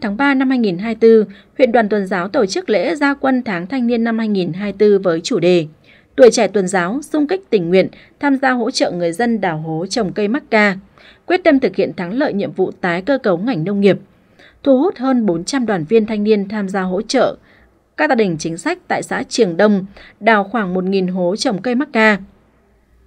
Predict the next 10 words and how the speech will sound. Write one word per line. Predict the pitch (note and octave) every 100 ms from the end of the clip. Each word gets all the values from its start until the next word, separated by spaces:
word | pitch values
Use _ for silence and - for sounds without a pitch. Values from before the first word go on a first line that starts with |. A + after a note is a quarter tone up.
| _ _ _
Cũng | - C4+
trong | C4+ D#4+ D4
tháng | C4+ G3 G#3+
thanh | C#4
niên | B3+ B3+
năm | B3
hai | B3
nghìn | G#3+ F3
hai | G3+ G#3+
tư, | A3 A3